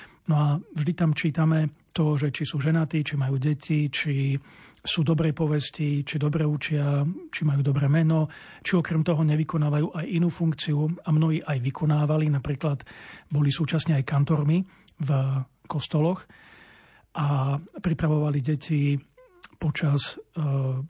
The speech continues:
toho, keď bolo treba pracovať s mládežou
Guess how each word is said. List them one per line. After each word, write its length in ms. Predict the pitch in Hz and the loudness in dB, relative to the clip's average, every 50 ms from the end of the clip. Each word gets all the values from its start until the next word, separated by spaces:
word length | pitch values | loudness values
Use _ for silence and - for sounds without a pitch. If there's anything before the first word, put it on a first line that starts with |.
| - _ _ _ - _ _ _ _ _ _ _ _ _ _ _ _ - _ _ _ _ _ - 320 339 392 392 415 440 427 - - _ | -12 _ _ _ -20 _ _ _ _ _ _ _ _ _ _ _ _ -20 _ _ _ _ _ -14 -14 -14 -14 -16 -20 -20 -20 -20 -18 _
toho, 220 | - - 151 151 151 | -2 0 0 0 0
keď 160 | - 170 143 131 | 0 -2 -2 -2
bolo 200 | 139 156 147 151 - | -2 -2 -2 -2 -2
treba 320 | - 156 151 139 143 139 | -4 -4 -2 -2 -2 -4
pracovať 380 | - 139 139 - - 151 156 143 | -4 -6 -6 -4 -4 -2 -2 0
s 80 | 139 147 | 0 0
mládežou 540 | 147 147 147 147 165 147 139 156 147 147 | 2 2 2 2 0 0 0 0 0 0